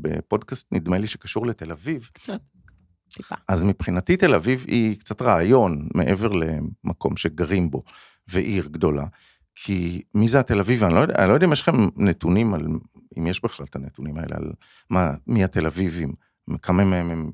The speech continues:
Speaker 1: ילידי תל אביב, כמה באו לעיר.
Speaker 3: תל אביבים לא עושים נתונים, זה בדיוק העניין.
Speaker 1: בסדר, זה, זה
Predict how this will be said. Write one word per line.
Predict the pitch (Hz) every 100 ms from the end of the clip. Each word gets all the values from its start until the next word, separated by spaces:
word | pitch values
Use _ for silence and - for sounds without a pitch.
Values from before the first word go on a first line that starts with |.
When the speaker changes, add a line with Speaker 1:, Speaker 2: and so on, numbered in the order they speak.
| -
Speaker 1:
ילידי | 85 71 80 131
תל | 151 131
אביב, | 101 107 82
כמה | - 90 92 87
באו | 82 -
לעיר. | 175
Speaker 3:
תל | 226
אביבים | 247 233
לא | 240
עושים | - 220
נתונים, | 214 - 165 175 139
זה | 123
בדיוק | 131 131 -
העניין. | 127 131 -
Speaker 1:
בסדר, | - 127 - 78 -
זה, | - -
זה | 87 104 95 90 85